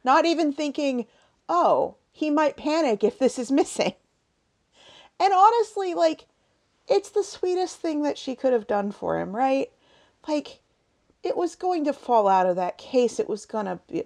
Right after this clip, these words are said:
busted. It was going to be probably lifted out of the case by somebody else if it was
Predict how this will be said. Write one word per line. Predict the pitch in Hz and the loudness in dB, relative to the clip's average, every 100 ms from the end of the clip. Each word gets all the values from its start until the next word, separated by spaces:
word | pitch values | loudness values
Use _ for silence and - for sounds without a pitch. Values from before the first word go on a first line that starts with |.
| - | -6
busted. | 254 254 - - 202 175 | -2 -2 -2 -4 -4 -4
It | - | -6
was | 190 - | -6 -6
going | 190 180 185 | -6 -6 -6
to | - 190 - | -10 -12 -12
be | - 175 165 180 _ _ _ _ | -12 -8 -8 -10 _ _ _ _
probably | 247 202 185 180 190 180 | 0 0 0 -2 -4 -2
lifted | 190 196 180 160 | -4 -4 -4 0
out | 208 254 | 4 4
of | 240 | 2
the | 220 | -4
case | - 233 226 - | 0 2 2 0
by | 214 202 | -2 -2
somebody | - 220 208 202 196 - | -4 -4 -2 -2 -4 0
else | 220 220 208 - - _ _ _ _ | 2 2 -2 -16 -20 _ _ _ _
if | 220 214 - - | 4 4 -2 -2
it | 208 | 0
was | 180 196 175 | 2 0 -2